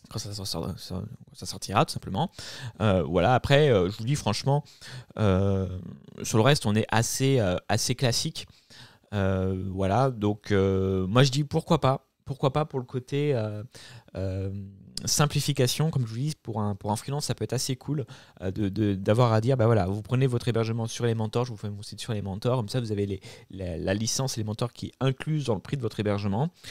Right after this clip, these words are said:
et du coup ça c'est plutôt cool pour le renouvellement, euh, parce que des fois les clients ont du mal à comprendre qu'il fallait payer plusieurs plugins pour faire une seule chose sur son site. Bah oui, non, mais c'est comme ça, puisque <laughs> sur WordPress, euh, la base est gratuite, mais les extensions se payent en règle générale,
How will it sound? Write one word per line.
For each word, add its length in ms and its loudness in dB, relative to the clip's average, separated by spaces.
et 100 -6
du 100 -6
coup 160 -10
ça 140 0
c'est 140 -4
plutôt 260 -2
cool 260 0
pour 160 -2
le 60 0
renouvellement, 880 0
euh, 220 0
parce 120 -10
que 100 -20
des 120 -14
fois 180 -10
les 80 -6
clients 220 -4
ont 80 -4
du 140 -8
mal 180 0
à 40 -2
comprendre 400 -8
qu'il 120 -20
fallait 120 -10
payer 180 -8
plusieurs 260 -6
plugins 320 -4
pour 160 -16
faire 200 -6
une 160 -18
seule 240 -2
chose 220 -4
sur 140 -12
son 100 -8
site. 220 -6
Bah 80 0
oui, 160 0
non, 120 -6
mais 120 -10
c'est 160 -6
comme 180 -4
ça, 160 -4
puisque 280 -10
<laughs> 240 -10
sur 200 0
WordPress, 540 0
euh, 300 -4
la 140 2
base 180 4
est 60 2
gratuite, 440 -2
mais 140 4
les 160 0
extensions 340 -4
se 140 -4
payent 280 0
en 40 2
règle 180 0
générale, 380 -4